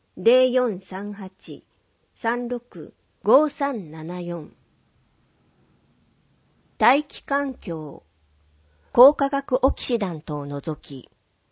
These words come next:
環境基準は達成されています。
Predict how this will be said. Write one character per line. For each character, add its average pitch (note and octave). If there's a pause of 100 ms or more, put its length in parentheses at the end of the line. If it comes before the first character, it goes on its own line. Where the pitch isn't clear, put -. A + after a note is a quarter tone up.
(260)
環 B3+
境 C4+
基 C4+
準 A3+
は E3+
達 E3
成 B3+
さ B3
れ A#3
て A3+
い F#3
ま E3
す。 -